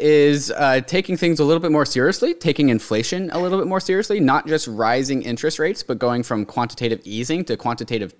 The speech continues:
tightening. Uh, let's unpack what that actually is, because, you know, again, every time I hear the words quantitative, quantitative easing and tightening, I'm like, "Okay, I, I knew that for about f-, the five seconds that it la-, lasted in my brain," but then, like, it just flies right back out.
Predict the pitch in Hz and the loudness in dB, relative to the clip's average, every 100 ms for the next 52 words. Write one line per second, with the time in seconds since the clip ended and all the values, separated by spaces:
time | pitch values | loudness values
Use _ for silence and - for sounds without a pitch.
0 | _ - 123 170 208 220 - _ _ 135 | _ -6 -4 -2 -4 -8 -16 _ _ 0
1 | 131 131 123 165 214 - 165 - 185 180 | 4 4 2 2 2 0 -2 0 0 0
2 | - - 120 113 151 - 139 139 135 - | -2 -2 -2 -2 -2 -2 0 2 2 0
3 | 135 120 127 165 92 - - 104 123 117 | 0 0 4 2 2 -4 -8 -2 0 0
4 | 110 - 120 110 123 131 151 123 131 196 | -2 -4 -2 -2 -2 0 0 0 2 2
5 | 214 208 175 147 160 151 143 127 135 135 | 2 2 2 2 4 4 4 2 2 0
6 | - 120 127 131 123 120 - - - 156 | -2 -2 -2 -2 -2 -4 -12 -20 -2 2
7 | 143 147 123 127 127 143 127 123 127 151 | 2 2 2 2 4 4 4 2 2 4
8 | 147 127 117 113 156 135 110 107 110 - | 2 2 0 0 2 4 4 2 0 -6
9 | - - 143 151 180 190 170 156 - 143 | -20 -4 0 4 4 6 4 2 0 2
10 | 135 113 - - - 127 - 160 156 156 | 4 2 -2 -16 -8 -4 2 2 2 0
11 | 143 139 131 123 123 127 127 127 127 123 | 0 0 2 2 2 2 2 0 0 0
12 | 117 110 123 117 101 104 123 117 107 98 | 0 2 0 0 -2 -2 0 0 0 -2
13 | 107 110 - 113 104 101 95 90 82 69 | -4 -8 -2 0 0 -2 -2 -4 -4 -8